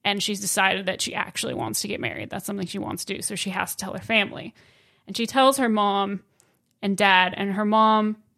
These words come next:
does not handle it well at all, makes her promise, like, not to tell anyone about it, not to tell her sister, not to tell, like, her brother, the rest of the family. Um, and, like,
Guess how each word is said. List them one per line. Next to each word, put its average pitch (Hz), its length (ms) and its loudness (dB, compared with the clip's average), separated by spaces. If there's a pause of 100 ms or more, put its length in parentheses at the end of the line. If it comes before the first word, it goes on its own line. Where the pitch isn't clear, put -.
does 233 220 8
not 233 240 8
handle 185 320 0
it - 80 -4
well - 220 -4
at - 80 2
all, - 380 -2 (120)
makes 208 300 0
her 208 220 0
promise, 214 760 2
like, 196 240 -2
not 196 360 0
to - 80 -4
tell - 300 -6
anyone - 360 -2
about - 260 -6
it, - 160 -10
not 202 220 -4
to - 80 -16
tell 175 180 -10
her 175 100 -6
sister, 269 520 4
not - 240 -2
to - 80 -12
tell, - 280 -6
like, 113 280 -10 (360)
her 214 120 0
brother, 240 480 10
the 214 80 2
rest 190 260 -2
of 196 80 -4
the - 40 -14
family. 214 580 2 (680)
Um, - 540 -2 (480)
and, 220 360 2
like, - 320 -2